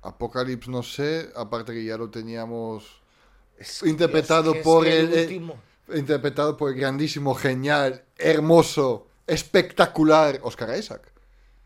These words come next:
Speaker 1: Moon Knight fue Apocalypse. Y le, y, y él mismo lo dijo, en plan, "Yo no hubiera imaginado que me hubieran, que me volvieran a llamar después de X-Men".
Speaker 2: Joder, es que, tío,
Speaker 1: No fue
Speaker 2: es
Speaker 1: su culpa, él hizo
Speaker 2: No,
Speaker 1: lo
Speaker 2: no,
Speaker 1: mejor.
Speaker 2: ya, pero es que, Dios,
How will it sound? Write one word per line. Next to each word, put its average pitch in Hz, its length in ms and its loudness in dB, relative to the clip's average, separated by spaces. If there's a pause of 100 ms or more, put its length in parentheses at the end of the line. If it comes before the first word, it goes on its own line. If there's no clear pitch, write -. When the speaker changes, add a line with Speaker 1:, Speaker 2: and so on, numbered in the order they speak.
(1040)
Speaker 1:
Moon 139 260 0
Knight 170 260 -2
fue 160 220 -2
Apocalypse. 131 640 -6 (920)
Y 156 120 0
le, 139 240 2
y, 135 260 0
y 139 140 0
él 147 100 0
mismo 180 320 -2
lo 143 120 2
dijo, 139 340 -2
en 127 80 -6
plan, 120 240 -6
"Yo 120 120 -6
no 147 280 -6
hubiera 143 340 -6
imaginado 131 460 -10
que 143 100 -8
me 135 100 -8
hubieran, 123 480 -8
que 117 140 -10
me 113 120 -10
volvieran 110 500 -8
a 120 80 -8
llamar 120 320 -8
después 110 320 -10
de 110 80 -10
X-Men". 101 520 -18 (580)
Speaker 2:
Joder, - 200 -20
es - 180 -20
que, - 120 -20
tío, - 200 -18
Speaker 1:
No 131 100 -4
fue 214 120 -6
Speaker 2:
es 156 80 -6
Speaker 1:
su 127 140 -12
culpa, 101 400 -8
él 123 100 -8
hizo 170 200 -2
Speaker 2:
No, 185 120 0
Speaker 1:
lo 190 60 -4
Speaker 2:
no, 196 140 -6
Speaker 1:
mejor. 143 280 -6
Speaker 2:
ya, 131 300 -6
pero 139 240 -10
es 139 160 -14
que, 160 160 -12
Dios, - 720 -16